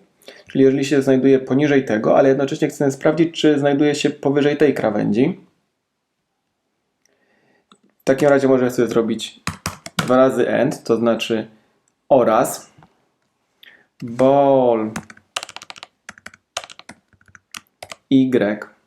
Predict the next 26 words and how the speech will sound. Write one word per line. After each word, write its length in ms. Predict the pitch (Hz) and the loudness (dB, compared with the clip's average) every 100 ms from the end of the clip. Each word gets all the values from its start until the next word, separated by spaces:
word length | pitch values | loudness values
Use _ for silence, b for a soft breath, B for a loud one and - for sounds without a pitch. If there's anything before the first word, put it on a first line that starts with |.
| _ _ _ _ _ _ _ _ _ _ - B - - - | _ _ _ _ _ _ _ _ _ _ -20 B -20 -20 -8
jest 480 | 123 117 117 - - | -2 -2 -4 -10 -8
mniejsze 800 | 123 127 160 180 175 - 113 | -2 2 2 2 2 0 0
od, 400 | 120 113 107 - - _ _ _ _ _ - - - - _ _ _ | 0 0 -2 -12 -20 _ _ _ _ _ -20 -18 -18 -18 _ _ _
ponownie, 520 | - 139 131 107 - - _ _ _ _ | -4 0 0 -2 -8 -12 _ _ _ _
gdzie 220 | - 127 | -6 0
będzie 240 | 165 170 147 | 2 2 0
ten 160 | 143 | 2
dół 140 | 135 131 | 2 2
piłki, 680 | 135 131 131 - 220 269 - _ - | 2 -2 -2 -4 -2 -4 -10 _ -4
e, 240 | 131 123 | 0 2
dół 200 | 123 139 | 2 0
paletki? 640 | 135 135 120 - 202 214 B B B B _ _ _ | 2 0 0 0 0 0 B B B B _ _ _
Musimy 280 | 147 143 135 | -4 0 0
sobie 160 | 139 | 0
wziąć 280 | 131 123 113 | 0 -2 -4
górę 260 | 135 165 180 | 0 2 2
paletki 540 | 180 202 208 - - | 2 0 -2 -2 0
i 40 | 165 | 0
dodać 260 | 180 175 | 2 2
jej 120 | 175 | 2
wysokość, 520 | 165 151 131 - - - | 0 0 -2 -2 -10 -8
czyli 200 | 175 147 | -4 -2
możemy 240 | 123 117 | 0 -2
sobie 180 | 120 117 | -4 -4
zrobić 200 | 110 110 | -6 -6
paddle 460 | - 123 113 110 | -2 0 0 -4